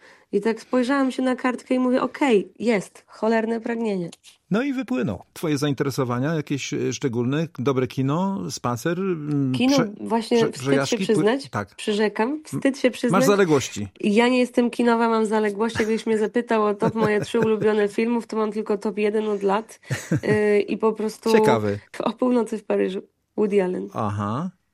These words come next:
Speaker 2: Aha.
Speaker 1: Yy, w ogóle humor Woody'ego Allena, yy,
Speaker 2: Mhm.
Speaker 1: yy, zaprezentował mi mój mąż i jakoś tak mnie wciągnął w to, że jestem po tej stronie mocy. To
Speaker 2: Sport?
Speaker 1: kino ze sporty, ja nie jestem sportowa, żałuję, przykro mi, wstyd.
Speaker 2: Mhm.
Speaker 1: <laughs>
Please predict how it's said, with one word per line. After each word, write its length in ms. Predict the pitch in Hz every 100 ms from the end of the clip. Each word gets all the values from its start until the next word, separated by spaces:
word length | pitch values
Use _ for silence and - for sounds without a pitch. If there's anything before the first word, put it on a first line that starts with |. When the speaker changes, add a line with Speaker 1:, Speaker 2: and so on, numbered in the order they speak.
| _ -
Speaker 2:
Aha. 180 | 104 202
Speaker 1:
Yy, 800 | 214 214 208 208 208 208 208 202
w 60 |
ogóle 360 | 247 247 240 214
humor 380 | - 247 233 214
Woody'ego 380 | 214 214 202 208
Allena, 280 | 196 196 202
yy, 160 | 196 190
Speaker 2:
Mhm. 840 | 190 190 113 104 208 214 - - -
Speaker 1:
yy, 420 | - 196 196 196
zaprezentował 640 | 190 190 196 196 196 190
mi 80 | 185
mój 160 | 185 180
mąż 360 | 185 196 190
i 40 | 190
jakoś 240 | 180 180
tak 180 | 190 -
mnie 80 | 180
wciągnął 440 | - 190 190 180
w 80 | 180
to, 200 | 180 185 - - - -
że 160 | 185 190
jestem 340 | 185 180 185
po 80 | 180
tej 160 | 185 180
stronie 300 | - 185 180
mocy. 420 | 175 170 - 196 196 - - - -
To 60 |
Speaker 2:
Sport? 140 | 254 277
Speaker 1:
kino 140 | 269
ze 100 | 240
sporty, 360 | 233 254 254 240
ja 100 | 226
nie 120 | 226
jestem 260 | 220 - 202
sportowa, 560 | - 190 190 220 214
żałuję, 400 | 196 185 185 202
przykro 380 | 196 202 - 190
mi, 200 | 190 202 -
wstyd. 200 | 104 110
Speaker 2:
Mhm. 220 | 110 117 139 _ 214
Speaker 1:
<laughs> 240 | 190 254